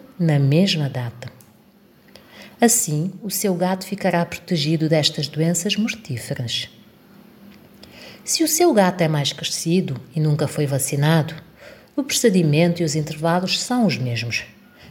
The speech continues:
Pode ser vacinado sem problemas. Na próxima crônica, falaremos de como cuidar dos nossos filhotes patudos.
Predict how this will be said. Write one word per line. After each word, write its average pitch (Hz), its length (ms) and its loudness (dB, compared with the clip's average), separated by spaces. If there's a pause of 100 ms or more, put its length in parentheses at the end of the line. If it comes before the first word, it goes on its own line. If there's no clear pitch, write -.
(120)
Pode 202 240 4
ser 165 180 0
vacinado 156 540 -2
sem - 320 -2
problemas. 123 640 -8 (1500)
Na 277 100 4
próxima 277 480 4
crônica, 165 560 -2
falaremos 185 680 2
de - 100 -4
como 247 500 0
cuidar 165 460 0
dos 156 220 -4
nossos 160 340 0
filhotes 151 580 -2
patudos. 123 720 -8